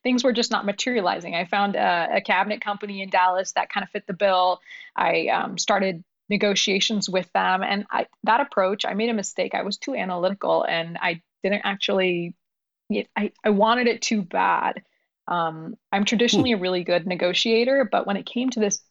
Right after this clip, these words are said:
Speaker 1: business acquisition stuff, I would show my cards too early. And, um, because of all the tight constraints, I really just wanted to perform. So, uh,
Speaker 2: What, what do
Speaker 1: made
Speaker 2: you
Speaker 1: some
Speaker 2: mean, what do you
Speaker 1: mis-
Speaker 2: mean by that, Kinza? What, what, what mistakes? What, how did you show your cards too early? How did you,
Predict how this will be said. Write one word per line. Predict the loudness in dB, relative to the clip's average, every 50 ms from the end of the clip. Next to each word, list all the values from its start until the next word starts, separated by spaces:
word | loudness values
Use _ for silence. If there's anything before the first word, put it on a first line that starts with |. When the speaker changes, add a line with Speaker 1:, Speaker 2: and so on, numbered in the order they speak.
| _ _ _ _ -8
Speaker 1:
business | -6 -4 -2 0 2 2 2 2
acquisition | 2 2 2 0 0 2 2 2 2 0 0 -2 -4
stuff, | -4 0 2 2 2 4 2
I | 0 0
would | 0 0 0
show | 0 0 2
my | 2 0 0
cards | 2 2 2 2 0 -2
too | -2 -4 -2
early. | -2 -2 -2 -2 0 0 0 0 0 0
And, | -2 -4 -4 -6 -8 -10 -14 -20 -20 -20 _ _ _ _ -2
um, | 0 0 0 0 -2 -4 -8 -12 -12 -14 -18 _ _ _ _ _ _ _ _ _ _ _ -6
because | -6 -4 -2 -2 -2 0 2
of | 0 2 2
all | 2 2 2 0
the | -2
tight | -2 -4 -4 -4 -4
constraints, | -8 -4 -2 -2 0 0 0 0 0 0
I | -2 -2
really | 0 0 2 2 2 2
just | 2 0 0
wanted | 0 0 -2 -2
to | -6
perform. | -8 -10 -10 -6 _ 2 4 4 4 0 -2 -4
So, | 0 2 2 2 2 0 -4 _ _ _ _ _ _ _ _ _
uh, | 2 4 4 4 4 2 -2 -4 -4 2
Speaker 2:
What, | 2 2 4 4
what | 4 4
do | 6
Speaker 1:
made | 6
Speaker 2:
you | 6
Speaker 1:
some | 6 6
Speaker 2:
mean, | 4
what | 4
do | 6
you | 6 6
Speaker 1:
mis- | 6
Speaker 2:
mean | 6
by | 6 4 2
that, | 0 -4 0
Kinza? | 2 2 4 4 4 2 2
What, | 4 2 2 4 4
what, | 2 2 2 0 0
what | 0 0 4 4
mistakes? | 2 2 4 2 2 2 2 0 2
What, | 0 0 0 0 -2
how | 0 0 0
did | 2 0
you | 0 0
show | 0 2 2
your | 2 2 0
cards | 0 0 0 0 0 0 -4
too | -4 -2 -2
early? | 0 0 0 0 -2 -2
How | 0 0
did | 0 0 0 0
you, | 0 -2 -2